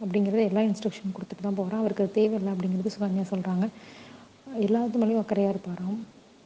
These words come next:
நிறைய சோஷியல் சர்வீஸ் பண்ணியிருக்காரு. காலேஜ்ல வந்துட்டு ஒரு ஸ்டூடெண்ட் கமெண்ட் பண்ணியிருந்தாங்க, செவன் தௌசண்ட்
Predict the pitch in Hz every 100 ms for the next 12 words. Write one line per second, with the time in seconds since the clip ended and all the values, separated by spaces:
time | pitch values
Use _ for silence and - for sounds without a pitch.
0 | - - - - 208 208 262 277 233 220
1 | 190 202 202 196 202 185 180 190 180 202
2 | 208 - - - - - - 202 226 -
3 | 226 196 202 214 202 196 220 196 214 -
4 | 202 214 226 185 185 180 190 220 - -
5 | - - - - - - - - - -
6 | 220 214 226 226 226